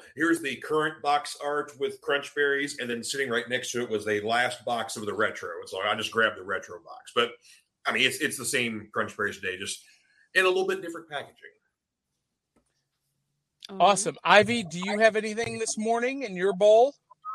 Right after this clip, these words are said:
Speaker 2: Well,
Speaker 3: Or in your coffee cup?
Speaker 2: for our cereal boxers that don't know, I like to have my cereal with my coffee.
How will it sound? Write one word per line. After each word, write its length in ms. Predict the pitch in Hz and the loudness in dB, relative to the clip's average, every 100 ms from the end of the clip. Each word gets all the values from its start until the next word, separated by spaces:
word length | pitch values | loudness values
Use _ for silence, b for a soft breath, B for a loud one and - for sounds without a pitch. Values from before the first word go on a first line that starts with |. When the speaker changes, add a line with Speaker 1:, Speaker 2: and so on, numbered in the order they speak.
| - | 0
Speaker 2:
Well, 400 | 196 233 196 - | 6 8 6 2
Speaker 3:
Or 200 | 160 170 | 2 2
in 60 | 170 | 2
your 140 | 165 | 0
coffee 460 | 160 - 180 - 208 | 0 4 4 4 -2
cup? 260 | - 226 - - _ | 4 6 4 -8 _
Speaker 2:
for 400 | 233 233 233 226 - | 6 8 8 8 8
our 180 | 196 220 | 4 4
cereal 480 | - 269 311 294 214 | 0 2 4 4 6
boxers 580 | 196 196 - 208 208 | 6 6 2 -4 -2
that 180 | 196 185 | 0 0
don't 200 | 190 185 | 0 0
know, 180 | 180 202 | 2 2
I 180 | 190 180 | 6 6
like 200 | 214 214 | 6 4
to 80 | 220 | 2
have 180 | 196 190 | 0 2
my 240 | 185 185 185 - | 0 -2 -6 -4
cereal 360 | 208 196 185 | 0 0 0
with 200 | 175 175 | 0 -2
my 120 | 196 190 - | -2 -2 2
coffee. 560 | 262 302 - 147 117 | 4 4 2 -6 -8